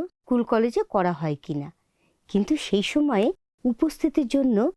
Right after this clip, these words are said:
ছাত্রছাত্রীদের পুরস্কৃত করা হতো। যে কোনো পরিস্থিতিতেই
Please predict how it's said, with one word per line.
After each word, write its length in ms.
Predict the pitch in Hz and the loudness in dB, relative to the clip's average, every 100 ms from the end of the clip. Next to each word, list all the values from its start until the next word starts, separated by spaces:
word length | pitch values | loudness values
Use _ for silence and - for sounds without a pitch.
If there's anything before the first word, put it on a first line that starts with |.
| _ _ - | _ _ -6
ছাত্রছাত্রীদের 840 | 196 180 185 170 185 175 202 330 | -2 0 -2 0 -2 -2 -2 -2
পুরস্কৃত 540 | - 202 180 - 226 349 | -2 -2 -2 -2 -4 -2
করা 280 | 370 185 151 | -2 -2 -4
হতো। 300 | 151 - 147 - _ _ _ _ | -10 -10 -14 -16 _ _ _ _
যে 180 | 226 302 359 | -4 -2 0
কোনো 260 | 285 233 269 | 0 0 0
পরিস্থিতিতেই 920 | - 175 - - 214 302 - 330 | 0 0 -2 -4 -2 -2 0 0